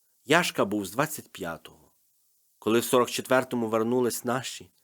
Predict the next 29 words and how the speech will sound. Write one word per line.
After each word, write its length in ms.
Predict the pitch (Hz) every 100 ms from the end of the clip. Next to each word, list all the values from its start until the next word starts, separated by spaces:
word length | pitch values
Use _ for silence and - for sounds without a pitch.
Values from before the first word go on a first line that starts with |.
| _ _ -
тільки 300 | 185 175 175
один 240 | 160 156
Яшка 380 | 147 147 - 147
й 40 |
мав 220 | 135 131
збиратись 580 | 120 123 120 123 - -
на 100 | 90
війну, 400 | 87 82 76 71 _ _ _
а 80 | 120
пішли 280 | 139 - 165
всі 240 | - 139
троє, 520 | - 104 92 73 55 _ _ _ _
добровольцями. 920 | 135 156 165 151 139 101 - 78 71 - _ _ _ _ _ _ _ _ _ _ _
Не 120 | 139 156
знаю, 380 | 143 135 101
кого 280 | 92 139 185
вони 260 | 190 156 143
там 180 | 127 123
упросили, 720 | 110 107 - 107 101 87 82 _ _
як 280 | 147 196 196
обманули 560 | 170 151 143 143 135 123
лікарів, 560 | 120 113 104 101 - _
але 220 | 92 92
пішли. 520 | 92 - - 78 - _ _ _ - _ _ _ _
За 160 | 104 110
Федьку 440 | 165 175 175 113
я 140 | 101
боялась 500 | 90 95 104 101 92
найбільше. 720 | 95 85 80 78 - - 53